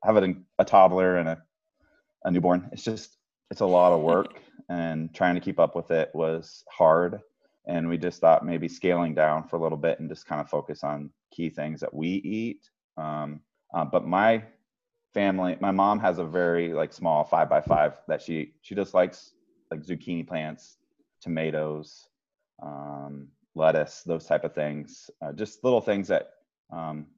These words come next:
Speaker 1: she can kinda grow there locally and pick that she doesn't have to come over here to our house, which is about seven minute drive to come get. Um, and my grandpa decided this year, he's, this was the second year that he's not planted a garden.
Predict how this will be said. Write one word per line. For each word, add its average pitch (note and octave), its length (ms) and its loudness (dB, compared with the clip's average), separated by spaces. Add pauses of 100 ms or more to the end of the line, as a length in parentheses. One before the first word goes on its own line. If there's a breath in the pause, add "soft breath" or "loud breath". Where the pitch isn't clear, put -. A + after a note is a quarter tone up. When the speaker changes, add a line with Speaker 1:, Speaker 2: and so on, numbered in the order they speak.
(300)
Speaker 1:
she A#2 160 -4
can E2+ 260 -6
kinda E2 240 -2
grow E2 320 0
there D#2 220 -4
locally D#2+ 440 -4
and C#2+ 140 -10
pick - 260 -6 (320)
that D#2+ 200 -4 (120)
she F#2+ 220 -8
doesn't F2 240 -4
have F2 100 -10
to - 60 -20
come F2 140 -6
over D#2+ 140 -8
here D#2+ 180 -8
to D#2 100 -10
our D#2 160 2
house, D#2 260 -2
which - 120 -18
is - 60 -20
about - 200 -6
seven D2+ 200 -6
minute C#2+ 200 -12
drive D2+ 340 -2 (360)
to E2+ 60 -14
come D#2 280 -8
get. D2+ 380 -2 (640)
Um, D2+ 460 -6 (160)
and F2 80 -6
my E2+ 80 0
grandpa G2 640 6 (240)
decided F2+ 300 -2
this F2 140 -6
year, E2+ 120 -6
he's, - 180 -10 (140)
this A2+ 160 -4
was B2 240 -4
the F#2+ 120 -2
second - 440 -4
year F2+ 180 -4
that E2 100 -2
he's E2+ 180 -6
not E2 340 -2
planted D#2 280 -6
a D2+ 40 -8
garden. C#2+ 500 0